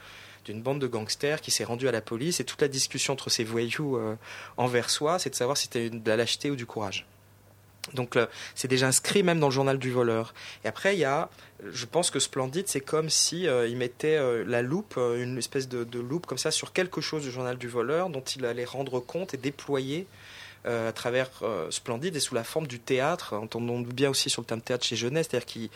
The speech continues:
il met pas en scène des histoires mais des rituels. Donc c'est, c'est, il raconte ce rituel-là, c-, cette cérémonie de mort, euh,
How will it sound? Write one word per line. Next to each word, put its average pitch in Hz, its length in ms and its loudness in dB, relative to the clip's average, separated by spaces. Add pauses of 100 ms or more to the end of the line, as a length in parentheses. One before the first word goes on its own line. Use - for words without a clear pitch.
(300)
il 113 80 2
met 117 120 2
pas 135 100 0
en 127 80 2
scène 127 200 0
des 117 180 -2
histoires 131 320 2
mais 120 100 -2
des 104 140 -4
rituels. 120 560 0 (240)
Donc 117 180 -8
c'est, 120 240 0
c'est, 117 260 0 (360)
il 113 80 -6
raconte 143 380 2
ce - 120 0
rituel-là, 117 680 -2
c-, - 160 -4
cette - 260 -6
cérémonie 123 500 -2
de 120 140 -2
mort, 127 500 0
euh, 113 80 -4